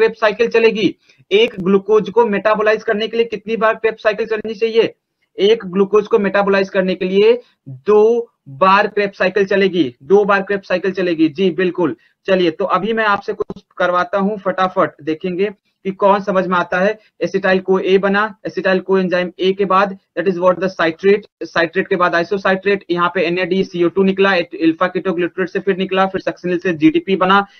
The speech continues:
यहाँ से एफ़ ए डी एस टू बना, फिर एच टू ओ यूज़ हुआ, यहाँ पे क्या हुआ, एन ए डी एच बना, ठीक है। So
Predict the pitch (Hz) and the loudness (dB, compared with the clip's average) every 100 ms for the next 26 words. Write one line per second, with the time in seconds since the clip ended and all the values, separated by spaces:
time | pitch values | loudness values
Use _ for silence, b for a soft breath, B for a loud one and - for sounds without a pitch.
0 | b 165 175 175 170 190 175 185 - 190 | b 0 2 4 0 2 2 2 2 2
1 | 185 196 190 180 170 - 175 185 170 180 | 2 2 0 -2 -2 -2 -2 0 0 -2
2 | 170 185 180 175 170 180 180 175 160 165 | 0 2 2 0 -2 -2 -2 0 2 0
3 | 175 175 180 151 147 113 b b - 160 | 0 0 -2 -2 -2 -2 b b -2 2
4 | 202 190 _ _ 220 | 2 0 _ _ 2